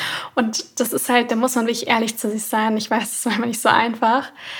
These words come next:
aber dass man da wirklich ehrlich zu sich ist und schaut, dass man da wirklich den Körper,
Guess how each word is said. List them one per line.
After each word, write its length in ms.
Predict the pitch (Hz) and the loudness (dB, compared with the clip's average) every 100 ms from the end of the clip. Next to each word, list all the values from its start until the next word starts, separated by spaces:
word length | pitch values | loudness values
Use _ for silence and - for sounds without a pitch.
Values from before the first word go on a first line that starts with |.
| - - | -14 -8
aber 200 | 233 220 | 0 2
dass 160 | 220 220 | 2 2
man 120 | 226 | 0
da 60 | 220 | 0
wirklich 260 | 220 - | -2 -2
ehrlich 340 | 240 233 233 - | 0 0 0 -2
zu 140 | 233 | -2
sich 200 | 226 - | -2 -2
ist 400 | 247 226 - - _ _ _ - | -4 -4 -8 -12 _ _ _ -8
und 200 | 214 202 | 0 2
schaut, 580 | - 220 214 220 - - _ _ _ _ - _ | 4 4 4 2 -4 -10 _ _ _ _ -20 _
dass 540 | 226 220 - - - - _ _ _ _ - | 2 2 0 -6 -8 -14 _ _ _ _ -6
man 220 | 226 214 | -2 0
da 260 | 220 220 220 | 2 2 2
wirklich 280 | 233 226 - | -2 -4 -4
den 160 | 220 | -4
Körper, 640 | 214 240 233 240 226 233 | -2 2 2 2 0 0